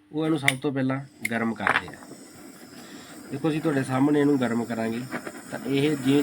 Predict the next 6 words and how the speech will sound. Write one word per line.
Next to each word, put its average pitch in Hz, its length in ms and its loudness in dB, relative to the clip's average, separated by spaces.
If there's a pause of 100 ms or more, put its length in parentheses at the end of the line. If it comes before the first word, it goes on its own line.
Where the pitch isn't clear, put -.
(120)
ਜਿਹੜਾ 143 280 6
ਇਹਦੇ 156 200 4
ਉੱਪਰ 143 340 -2 (140)
ਕੈਮੀਕਲ 127 480 0
ਲੱਗਾ 123 280 -2
ਹੋਊਗਾ 113 360 -4